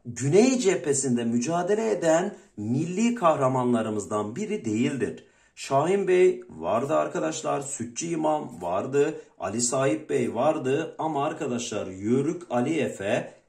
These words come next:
neredeydi? Batı cephesinde, Aydın ve çevresinde ne yapmıştı? Kurduğu Kuvayi Milliye birlikleriyle Yunanlara karşı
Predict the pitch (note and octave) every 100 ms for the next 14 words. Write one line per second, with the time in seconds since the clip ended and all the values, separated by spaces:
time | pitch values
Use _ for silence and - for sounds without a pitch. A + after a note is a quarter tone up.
0 | _ C3+ E3+ D#3 C3+ A2 C3+ F3+ F3+ -
1 | - D#3+ D3+ C#3+ C3+ - G2+ F2+ D#2+ -
2 | - A#2+ D3+ D3+ C#3+ B2 A#2+ G#2+ G2+ G2
3 | - G2+ C3 E3+ - C3 A#2+ C#3 E3 F3
4 | - _ - C#3 C3+ C#3+ C3 A#2+ B2+ D3+
5 | D#3+ C3+ C3 C3+ D#3 B2+ A#2+ A#2 A#2+ A#2+
6 | C3+ A2+ A2 - - - F#2+ G2+ A#2 C3+
7 | D3 D3 D#3 D#3 B2 G#2+ - D#3+ F#3